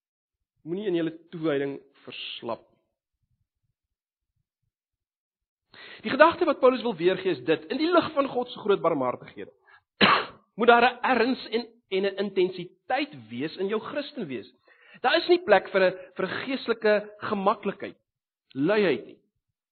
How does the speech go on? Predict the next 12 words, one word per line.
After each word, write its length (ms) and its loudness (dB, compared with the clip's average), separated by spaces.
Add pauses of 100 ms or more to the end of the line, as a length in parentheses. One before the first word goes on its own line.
Ronddryf 680 2
op 100 -4
jou 120 0
ligmatras, 680 -2 (420)
uh, 360 2 (800)
met 200 -4
ear-, 300 -4 (400)
earphones 500 -4
en 120 -8
gospelmusiek 680 -2
nie, 200 -8
né? 80 -6